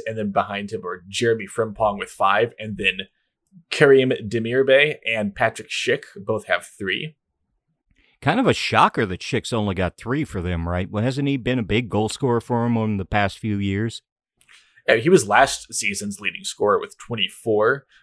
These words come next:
Speaker 1: Moussa Diaby again
Speaker 2: Yeah.
Speaker 1: had seventeen, and Florian Wirtz had ten. None of those three players are going to the World Cup, so they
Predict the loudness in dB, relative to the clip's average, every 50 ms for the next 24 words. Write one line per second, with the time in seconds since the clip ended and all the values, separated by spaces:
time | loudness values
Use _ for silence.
0 | _ -2 0 0 0 0 0 2 2 2 2 0 -2 -4 -4 -4 -4 -4 -6 -6
1 | -4 -2 -2 -2 -2 -4 -8 -10 -10 -10 -8 -8 -6 -6 -8 -8 -10 -8 -4 -4
2 | -2 -2 -4 -4 -6 -8 -8 -8 -6 -8 -4 -4 -4 -4 -6 -8 -10 -6 -6 -6
3 | -6 -6 -10 -12 -14 _ _ _ _ _ _ _ _ _ _ -20 -20 -20 _ _
4 | _ _ _ _ -4 -2 0 4 6 6 6 6 6 4 6 6 6 6 4 0
5 | -4 -6 -8 -8 -8 -6 -4 -2 0 0 0 0 -2 -4 -4 -6 -6 -6 -8 -8
6 | -8 -8 -10 -10 -10 -10 -10 -8 -6 -6 -6 -6 -6 -2 0 2 2 2 0 -4
7 | -6 -4 -2 -2 -2 -2 -4 -8 -12 -10 -8 -8